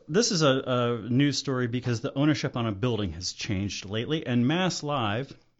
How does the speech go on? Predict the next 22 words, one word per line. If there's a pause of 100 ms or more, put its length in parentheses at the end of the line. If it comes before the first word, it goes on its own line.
(200)
has
an (160)
awesome (140)
article
today (560)
called
"Heroin,
Squatters,
and
Absent
Owners:
How
One
Worcester (200)
Developer
Plans
to
Save
the
City's
Worst
Property."